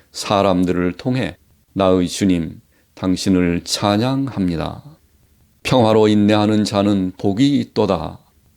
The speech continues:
지극히 높으신 당신께서 그들에게 왕관을 씌울 것입니다. 살아있는 자 아무도 피할 수 없는 죽음 자매를 통해 나의 주님,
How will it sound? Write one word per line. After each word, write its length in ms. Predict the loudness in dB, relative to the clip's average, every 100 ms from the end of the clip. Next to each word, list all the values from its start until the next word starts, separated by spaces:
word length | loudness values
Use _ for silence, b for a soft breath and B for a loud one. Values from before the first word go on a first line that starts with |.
| _
지극히 480 | -4 0 0 0 0
높으신 640 | 0 0 -4 -2 0 0 -2
당신께서 1040 | -2 -2 0 -2 0 -2 0 0 0 -2 _ _ _
그들에게 580 | -4 -2 2 2 4 2
왕관을 800 | 0 0 0 0 0 0 2 0
씌울 580 | -4 0 2 2 -2 -8
것입니다. 880 | -4 -4 -2 -2 -2 -4 -4 -10 -16 _ _ _ _ _ _ -16
살아있는 680 | -2 0 2 2 2 0 0
자 360 | 0 0 -2 -6
아무도 680 | -4 -2 -2 0 0 -2
피할 340 | -6 -4 -2 -4
수 300 | -2 0 2
없는 540 | 2 4 2 0 -4 _ _ _
죽음 420 | -6 -2 2 2 2
자매를 560 | 0 2 2 0 -4
통해 480 | -4 -4 -2 -4 -8 _ _ _ _
나의 340 | 0 2 2 0
주님, 520 | 0 0 0 -4 -12